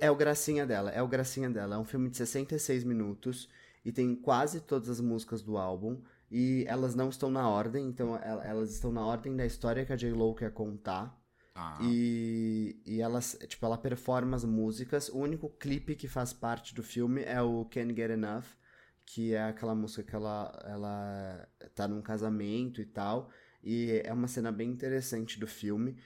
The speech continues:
Speaker 1: e acho que vale muito a pena. Foi, foi dirigido pelo Dave Meyers, que é um diretor de videoclipes que, que, enfim, dirige
Speaker 2: Uhum.
Speaker 1: vários por aí, e é, é, é assim, ele é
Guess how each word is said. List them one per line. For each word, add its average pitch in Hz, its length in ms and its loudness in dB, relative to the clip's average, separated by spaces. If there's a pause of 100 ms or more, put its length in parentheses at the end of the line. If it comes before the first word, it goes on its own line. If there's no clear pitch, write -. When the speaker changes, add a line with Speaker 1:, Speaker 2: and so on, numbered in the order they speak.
(200)
Speaker 1:
e 127 60 -2
acho 131 160 2
que 135 60 -4
vale 139 200 0
muito 139 180 -4
a 156 40 -4
pena. 127 280 2
Foi, 120 200 -2
foi 131 160 -4
dirigido 127 400 -4
pelo 131 200 -2
Dave 123 240 0
Meyers, 113 500 0
que 123 80 -4
é - 20 0
um 110 260 0
diretor 110 400 -2
de 104 120 -10
videoclipes 107 580 -6
que, 101 580 -6
que, 95 300 -12
enfim, 101 320 -8
dirige 104 320 -2
Speaker 2:
Uhum. 95 60 -8
Speaker 1:
vários 104 380 0
por 101 200 -6
aí, 107 280 -2 (440)
e 117 120 2
é, 120 240 2
é, 113 280 -2
é - 20 2
assim, 123 440 -2 (380)
ele 117 200 0
é 123 80 0